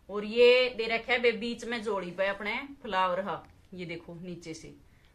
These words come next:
अलग से प्रिंटिंग है बे इसकी, कितनी गजब की। और बैक में ये प्रिंट है बे, जो ऊपर से कमीज का प्रिंट है ये बैक में रहेगा।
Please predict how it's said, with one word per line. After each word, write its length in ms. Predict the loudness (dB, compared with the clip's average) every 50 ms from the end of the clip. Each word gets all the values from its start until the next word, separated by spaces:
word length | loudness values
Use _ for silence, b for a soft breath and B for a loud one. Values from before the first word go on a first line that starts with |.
| b b
अलग 240 | 0 2 2 2 4
से 160 | 6 4 4
प्रिंटिंग 400 | 4 4 -2 -2 -2 -2 -2 0
है 140 | 0 4 6
बे 80 | 6
इसकी, 280 | 6 4 2 -2 -10 -10
कितनी 280 | -10 -10 -10 -8 -8 -6
गजब 340 | -6 -4 -4 -4 -6 -6
की। 320 | -8 -12 -12 -14 -14 -16 -20 b b b b b b b b b -2
और 160 | -2 0 4
बैक 440 | 6 6 8 6 6 4 0 -6 -4
में 140 | 0 2 2
ये 260 | 2 6 6 6 6
प्रिंट 340 | 6 4 0 0 -2 -2 -2
है 80 | 2
बे, 420 | 4 6 6 6 6 2 0 -6 -20 _ _ _ -12
जो 140 | -6 -4 -2
ऊपर 280 | -2 -2 -4 -6 -6
से 140 | -4 -4 -6
कमीज 300 | -4 -6 -8 -10 -10 -10
का 140 | -8 -6 -6
प्रिंट 320 | -6 -6 -8 -10 -8 -8
है 140 | -8 -6 -6
ये 120 | -6 -6 -2
बैक 260 | -2 -2 -2 -2 -4
में 140 | -8 -8 -4
रहेगा। 460 | -4 -4 -4 -4 -4 -6 -6 -8